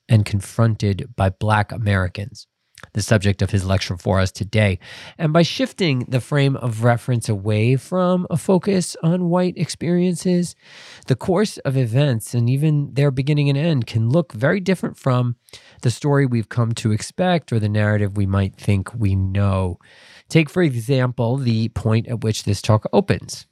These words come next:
In the Old North section of Saint Louis, Missouri in nineteen sixty-nine,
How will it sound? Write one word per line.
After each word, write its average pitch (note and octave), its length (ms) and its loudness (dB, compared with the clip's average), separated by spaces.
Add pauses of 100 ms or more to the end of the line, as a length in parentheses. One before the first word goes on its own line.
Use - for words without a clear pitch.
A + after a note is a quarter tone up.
(240)
In A2+ 120 -2
the A2 100 0
Old A#2 240 2
North A#2+ 200 0
section A2 520 0
of F#2+ 100 -6
Saint A2+ 320 0
Louis, A#2+ 340 0
Missouri A2 540 0
in G2+ 140 -4
nineteen A2 340 2
sixty-nine, A#2+ 920 -2